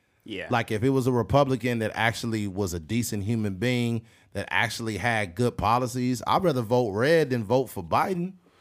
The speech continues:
Speaker 1: Yeah.
Speaker 2: 'Cause
Speaker 1: I, yeah.
Speaker 2: 'cause, I mean, if you, if somebody told me,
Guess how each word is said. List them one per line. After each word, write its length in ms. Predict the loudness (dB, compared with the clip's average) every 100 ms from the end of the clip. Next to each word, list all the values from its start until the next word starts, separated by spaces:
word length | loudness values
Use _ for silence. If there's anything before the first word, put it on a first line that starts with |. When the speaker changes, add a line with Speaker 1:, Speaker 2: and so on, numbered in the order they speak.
| _ _ _ _ _ _ _ _ -10
Speaker 1:
Yeah. 300 | -2 0 0 -4 -20 _ -4 2
Speaker 2:
'Cause 180 | 2
Speaker 1:
I, 40 | 2 -2
yeah. 400 | 2 4 4 0 0
Speaker 2:
'cause, 180 | 0 0 -2
I 80 | 0
mean, 320 | 2 0 -2 _ _ _
if 240 | 0 0 2
you, 240 | 4 4 6
if 160 | 2
somebody 440 | 4 4 6 6 6
told 360 | 6 6 6
me, 320 | 4 0 -2